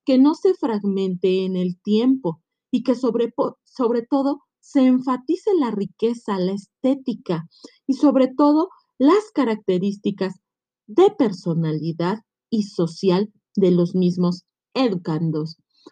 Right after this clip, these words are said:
Así es que aquí ya no existe un desconocimiento de la psicología del desarrollo,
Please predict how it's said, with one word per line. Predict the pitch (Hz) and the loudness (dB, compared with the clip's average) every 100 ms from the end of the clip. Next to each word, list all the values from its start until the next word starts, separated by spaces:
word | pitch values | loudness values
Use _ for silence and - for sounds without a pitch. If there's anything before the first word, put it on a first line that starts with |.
| _ | _
Así | - 143 160 156 | -18 -10 -6 -4
es | 160 | -4
que | - 262 277 _ _ _ - | -2 -2 -2 _ _ _ -6
aquí | 196 196 294 | -6 2 4
ya | 240 190 | 4 2
no | 180 | 2
existe | 180 - 359 359 | 0 0 2 2
un | 269 | 0
desconocimiento | 247 233 208 202 196 180 160 165 160 _ _ _ | 0 -2 -2 -2 -2 -2 -2 -4 -10 _ _ _
de | 196 240 | 0 2
la | 180 | 2
psicología | 180 180 170 160 160 147 | -2 -4 -2 -2 -2 -4
del | 151 151 | -4 -4
desarrollo, | 156 180 180 240 196 | -6 -4 0 0 -2